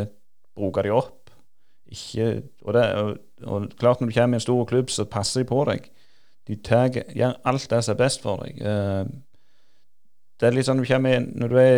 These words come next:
i Bryne, da, så er en litt mindre klubb, så er jeg litt mer sånn redd at de, det er ikke alltid de tar vare på,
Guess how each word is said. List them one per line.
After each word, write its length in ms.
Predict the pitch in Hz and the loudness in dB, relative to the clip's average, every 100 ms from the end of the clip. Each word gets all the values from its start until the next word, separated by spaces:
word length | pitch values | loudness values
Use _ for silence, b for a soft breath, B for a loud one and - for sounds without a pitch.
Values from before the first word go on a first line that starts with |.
| 117 | 4
i 80 | 107 - - - - | -2 -10 -20 -20 -12
Bryne, 320 | - 104 101 113 | -4 -2 0 0
da, 80 | |
så 140 | 110 107 | 0 2
er 20 | |
en 80 | 110 | 2
litt 160 | 127 | 0
mindre 240 | 131 127 113 | 0 0 2
klubb, 220 | - 107 | 0 2
så 100 | 113 | 2
er 80 | 117 | 4
jeg 80 | 117 | 2
litt 180 | 117 - | -2 -2
mer 160 | 110 110 | -4 -2
sånn 160 | 104 | 0
redd 160 | 110 - | 0 0
at 100 | 101 | -4
de, 220 | 101 98 95 | -4 -4 -4
det 160 | - | -6
er 60 | 101 | -8
ikke 100 | 120 107 | -6 -6
alltid 240 | 120 - | -8 -8
de 60 | 110 | -4
tar 160 | 104 107 | -2 2
vare 220 | 98 95 107 | 2 0 -4
på, 140 | 101 | -6